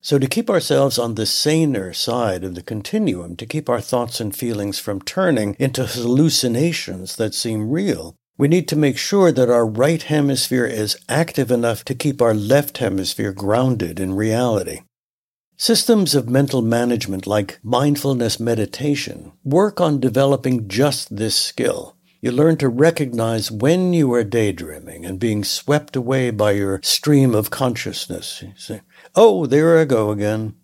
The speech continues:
thinking those weird and destructive thoughts about myself." You can learn to detach yourself from these thoughts and recognize them as simply thoughts,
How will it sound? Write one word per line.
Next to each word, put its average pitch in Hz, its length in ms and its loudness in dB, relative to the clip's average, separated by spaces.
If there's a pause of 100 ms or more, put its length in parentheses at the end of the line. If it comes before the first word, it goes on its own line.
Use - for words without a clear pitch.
thinking 135 320 0
those 120 280 -4
weird 117 360 -4
and 110 140 -6
destructive 113 640 -6
thoughts 101 460 -4
about 101 300 -4
myself." 92 640 -6 (440)
You 143 120 2
can 135 180 2
learn 151 380 4
to 127 380 -2
detach 180 760 -4
yourself 98 480 -4
from 110 220 0
these 113 280 0
thoughts 95 340 -2
and 104 160 -2
recognize 113 680 0
them 110 200 -2
as 107 220 -4
simply 175 420 2
thoughts, - 640 -2